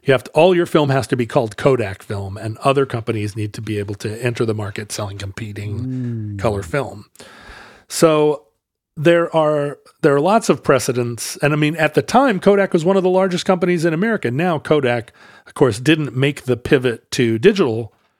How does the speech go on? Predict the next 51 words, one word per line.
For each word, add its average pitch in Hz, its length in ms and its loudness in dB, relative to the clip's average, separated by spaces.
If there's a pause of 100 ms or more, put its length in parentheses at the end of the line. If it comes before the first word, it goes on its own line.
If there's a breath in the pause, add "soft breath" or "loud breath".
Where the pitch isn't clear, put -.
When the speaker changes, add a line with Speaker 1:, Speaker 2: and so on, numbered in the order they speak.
(580)
Speaker 1:
Uh, 123 300 2 (200)
Speaker 2:
They - 80 -2
could 247 160 6
have. 247 300 0
Speaker 1:
they 131 100 4
could 160 160 4
have. 120 300 -2
They 135 100 0
Speaker 2:
They 131 40 4
Speaker 1:
were 127 80 2
Speaker 2:
ha- 123 120 2
Speaker 1:
right 180 140 -2
there. 117 340 0
Speaker 2:
They 120 240 -6
invented 147 360 -2
it 175 100 -4
themselves 185 560 -2
and 143 100 -2
decided, 131 480 -4
"You 202 80 -4
know 269 140 -4
what? 269 200 -4
I - 60 -2
think 254 200 -6
people 165 220 -4
will 151 60 0
buy 156 140 0
less 170 240 -4
film 220 240 -6
if 123 100 -8
we 107 120 -8
do 101 120 -10
this." 87 220 -18
Speaker 1:
That's 110 220 -12
right. 135 220 -6
And 101 200 -16
film 143 320 -4
is 123 100 -4
our 113 160 -4
game. 107 540 -8 (1040)
And 156 300 2
that 175 440 0 (120)
also, 165 960 2
uh, 139 120 0
that 175 280 0
kind 190 220 0
of 160 80 -2
decision-making 127 680 -4
also 113 260 -6
plays 104 320 -6
in 98 180 -8